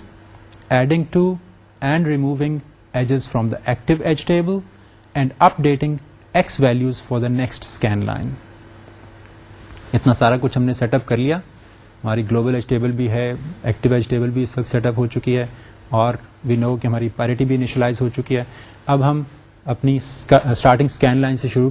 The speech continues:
کرتے ہیں اور اس اسکین لائن کے اندر جتنی بھی ایجز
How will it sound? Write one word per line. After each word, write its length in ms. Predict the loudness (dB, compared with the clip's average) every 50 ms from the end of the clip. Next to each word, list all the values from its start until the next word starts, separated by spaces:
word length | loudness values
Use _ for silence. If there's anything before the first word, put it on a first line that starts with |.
| 2
کرتے 240 | 2 0 2 0 -2
ہیں 60 | -2 -2 -4 -10 -20 -20 -20 -20 -20 -20 -20 -18 -6
اور 180 | -2 0 0 2
اس 120 | 0 0
اسکین 260 | 0 2 4 4 4 4 2
لائن 180 | 0 -2 -2
کے 100 | 0 0
اندر 240 | 0 0 0 0 -2 -4 -6 -12 -16 -4 -2
جتنی 240 | 0 0 2 2 2
بھی 180 | 2 2 2 0 -2 -6 -14 -20 -20 -20 -20 _ -4 -2 0
ایجز 320 | 2 2 2 2 0 -4